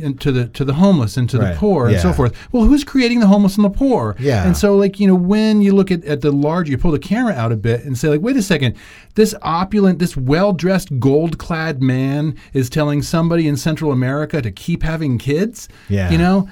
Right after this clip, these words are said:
Speaker 1: like, y-, you know, stop. Just stop. And don't just throw alms and throw, throw this at people and, like,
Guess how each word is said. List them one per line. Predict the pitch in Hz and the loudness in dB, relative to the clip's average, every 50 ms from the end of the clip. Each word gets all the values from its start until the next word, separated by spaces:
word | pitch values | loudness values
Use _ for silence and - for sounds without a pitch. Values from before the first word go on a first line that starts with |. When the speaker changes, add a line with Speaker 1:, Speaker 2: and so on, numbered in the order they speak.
| - _ - | -10 _ -6
Speaker 1:
like, | 151 156 170 - - | -4 -4 -4 -4 -8
y-, | 190 190 196 190 | -12 -12 -14 -8
you | - 214 220 | -2 0 0
know, | 196 | 0
stop. | 185 - - - 269 247 196 131 98 123 - | 0 -2 -4 -2 -2 0 0 -2 -4 -8 -2
Just | - 196 190 - - - | 0 0 0 2 0 -6
stop. | - - - 247 214 135 95 - - - - - - - | -6 -2 -2 0 0 -2 -4 -10 -14 -20 -20 -20 -10 -4
And | 175 165 165 | -2 0 0
don't | - 214 240 269 254 | 2 2 2 2 0
just | - 247 214 - - | 0 -2 -4 -4 -2
throw | - 214 202 196 | 0 0 0 0
alms | - 147 151 180 208 233 220 180 143 | 0 0 0 0 2 2 2 2 2
and | 151 143 123 | 0 -2 -2
throw, | - 180 180 175 170 - - - - - | 0 0 0 0 -2 -4 -8 -14 -12 -8
throw | - 170 170 165 156 | -6 -4 -2 -2 -4
this | 147 135 147 185 196 196 202 | -4 -2 0 0 0 0 -2
at | - 127 | -4 -4
people | - 156 147 143 147 | -4 -4 -2 -2 -2
and, | 147 143 | 0 0
like, | 143 139 135 | -2 -2 -4